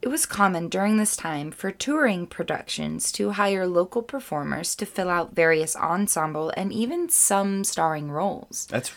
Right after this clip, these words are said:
Speaker 2: really good
Speaker 1: Isn't that
Speaker 2: to hear.
Speaker 1: interesting?
Speaker 2: I feel like, I hope they do that now still.
Speaker 1: I don't, I mean, think about it. Like, touring shows don't really hire local. I mean, I guess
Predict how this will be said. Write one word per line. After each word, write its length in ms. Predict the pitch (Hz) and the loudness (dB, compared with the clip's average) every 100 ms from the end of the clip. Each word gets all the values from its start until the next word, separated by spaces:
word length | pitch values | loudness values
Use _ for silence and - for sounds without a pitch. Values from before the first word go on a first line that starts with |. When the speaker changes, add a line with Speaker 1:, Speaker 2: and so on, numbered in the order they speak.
| - 98 | -10 0
Speaker 2:
really 380 | 113 107 104 | 2 2 2
good 120 | 101 214 | 2 4
Speaker 1:
Isn't 180 | 254 285 | 6 6
that 100 | 240 | 4
Speaker 2:
to 40 | |
hear. 80 | - | 2
Speaker 1:
interesting? 540 | 196 208 269 - 320 349 | 2 2 4 4 4 0
Speaker 2:
I 40 | |
feel 200 | 381 117 | 2 2
like, 260 | 123 127 - | 4 2 2
I 140 | 113 | 2
hope 280 | 120 120 117 | 2 0 2
they 160 | 139 139 | 4 4
do 200 | 147 156 | 2 4
that 220 | 160 151 | 4 4
now 260 | 156 160 160 | 6 6 4
still. 480 | - 160 170 170 - _ _ _ _ _ _ - | 2 2 2 -2 -8 _ _ _ _ _ _ -6
Speaker 1:
I 80 | 226 | -2
don't, 280 | 247 415 - | 0 0 4
I 140 | 262 | 6
mean, 200 | 277 285 | 8 6
think 200 | 294 370 | 4 2
about 280 | 339 190 170 | 4 4 6
it. 320 | 170 170 165 - | 6 4 2 -2
Like, 300 | 208 208 - | 2 2 2
touring 540 | 220 240 285 247 208 | 0 2 4 4 2
shows 500 | - 214 233 214 185 | 0 2 2 2 0
don't 200 | 202 202 | -2 -2
really 200 | 214 202 | 0 0
hire 340 | 175 185 185 185 | 4 4 4 2
local. 300 | 180 202 190 | 0 2 0
I 140 | 233 | 2
mean, 160 | 247 254 | 4 4
I 80 | |
guess 340 | 247 254 247 | 6 4 2